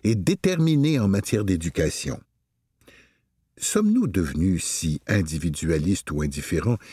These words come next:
qu'il ne nous importe plus de nous mobiliser pour cet important enjeu de société ? On pourrait reprendre un célèbre slogan publicitaire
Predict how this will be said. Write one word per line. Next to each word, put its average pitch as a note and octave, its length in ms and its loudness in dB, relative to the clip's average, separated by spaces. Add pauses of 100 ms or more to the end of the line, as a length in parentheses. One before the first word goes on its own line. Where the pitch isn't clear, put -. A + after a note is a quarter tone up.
(240)
qu'il A#2 260 2
ne G#2 100 4
nous F2 280 2
importe E2 420 -2
plus G2 320 0
de C#2+ 140 -2
nous C#2+ 160 -2
mobiliser D2 640 -2
pour - 220 -8
cet - 260 -6
important F2 640 -4
enjeu C#2+ 300 -6
de - 60 -14
société ? A#2 640 -6 (1600)
On D#3 140 2
pourrait E3+ 300 2
reprendre D3 580 2
un F2 80 2
célèbre F2 500 2
slogan A2 380 2
publicitaire F#2+ 680 -2